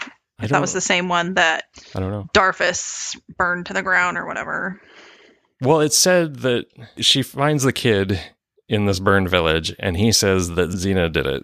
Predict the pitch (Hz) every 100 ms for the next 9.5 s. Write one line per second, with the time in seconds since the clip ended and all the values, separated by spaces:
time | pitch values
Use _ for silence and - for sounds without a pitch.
0 | - 98 82 82 80 85 82 80 78 78
1 | 76 76 - 80 78 76 - - 208 92
2 | 185 95 101 104 90 67 90 - - -
3 | - _ _ _ _ _ _ - 117 127
4 | 180 190 117 - - 101 98 92 92 -
5 | _ - - - - - 95 - 95 92
6 | 87 85 - 98 123 127 110 - 90 90
7 | 85 87 92 - - 117 123 127 120 -
8 | 170 98 95 - 87 90 85 - - 90
9 | 85 82 90 92 87